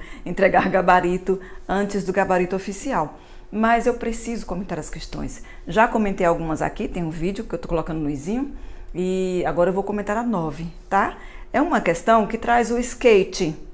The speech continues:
E então poderia ser uma questão de educação física, né? Já que a prova de linguagens é língua, educação física, arte e ensino religioso. Então essa poderia ter sido uma questão de educação física, mas não é.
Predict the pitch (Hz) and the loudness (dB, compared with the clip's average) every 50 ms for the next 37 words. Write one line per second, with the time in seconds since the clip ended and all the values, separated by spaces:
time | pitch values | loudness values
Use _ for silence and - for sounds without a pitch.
0 | - - - - - - - - - - 190 190 190 196 196 196 196 196 - 175 | -16 -14 -12 -12 -12 -12 -12 -12 -6 -2 0 0 2 2 0 -2 -2 -4 -4 -6
1 | - - 196 190 190 - 208 175 202 196 196 214 240 233 220 220 - 220 214 214 | -4 0 0 0 2 2 2 4 4 4 4 4 0 -2 -2 0 -2 -2 -2 -2
2 | 214 208 208 208 208 - 214 208 - - 208 202 196 208 190 202 - - 190 - | -2 -2 -4 -4 -4 -4 -6 -6 -4 -4 -4 -2 0 0 -2 -2 0 -2 -2 -2
3 | - 208 208 202 - - 226 208 202 165 143 160 - - 143 143 147 160 185 - | -2 -4 -6 -6 -6 -4 -4 -4 -4 -4 -6 -6 -6 -6 -4 -4 -4 -4 -6 -10
4 | - - - - - - - - 185 180 180 185 202 196 - - 196 202 185 190 | -14 -16 -16 -16 -16 -14 -8 0 2 2 2 4 4 0 2 4 4 4 4 4
5 | 175 202 196 202 196 170 190 196 208 196 202 202 202 196 - - - 240 277 285 | 2 2 0 0 2 6 6 6 6 6 2 0 -2 -2 -6 -2 -2 -2 0 0
6 | 302 294 - - - - - - - - - - 185 196 226 240 247 233 202 262 | -4 -6 -10 -16 -16 -16 -16 -14 -14 -14 -6 0 2 4 6 8 8 10 10 10
7 | 294 294 - - - - - - 175 - - 202 196 - 220 240 - 226 226 226 | 8 8 4 -4 -12 -14 -6 -6 -4 0 2 2 2 4 2 0 2 0 0 0
8 | 220 254 240 302 302 392 - - - - - 175 190 170 185 214 - - - 285 | 0 -2 -4 -4 -6 -6 -8 -16 -18 -4 2 4 4 4 4 0 -6 -8 -6 -4
9 | 349 440 - - - - - - 196 214 226 220 - 240 220 214 226 220 220 220 | -4 -6 -6 -12 -18 -16 -8 -4 0 0 0 2 2 2 2 2 2 2 2 0
10 | 196 233 277 254 196 196 202 190 170 160 156 - - - - - - - - 185 | 0 0 0 0 2 0 0 -2 -4 -8 -10 -10 -12 -14 -16 -16 -16 -8 -2 -2
11 | 185 180 - 226 294 294 262 233 214 233 254 247 254 247 - 269 262 269 262 202 | -2 -2 -2 -2 0 2 2 4 4 4 4 2 0 0 0 0 2 2 2 2
12 | 226 269 285 247 - 214 214 214 - - - - 220 226 240 175 175 170 175 175 | 2 0 0 0 0 0 -2 -2 -4 -10 -8 -4 -4 -2 -2 -2 -2 -2 -2 -2
13 | 175 180 - 180 185 185 - 185 185 175 180 165 - - - 175 - 180 180 175 | -4 -4 -4 -6 -6 -4 -4 -6 -4 -4 -4 -6 -4 -4 -4 -4 -2 -4 -6 -6
14 | - - 190 185 175 196 - - - 247 214 185 156 160 175 170 156 143 139 | -4 -6 -6 -4 -4 -6 -8 -8 -8 -6 -6 -6 -8 -8 -8 -8 -6 -8 -8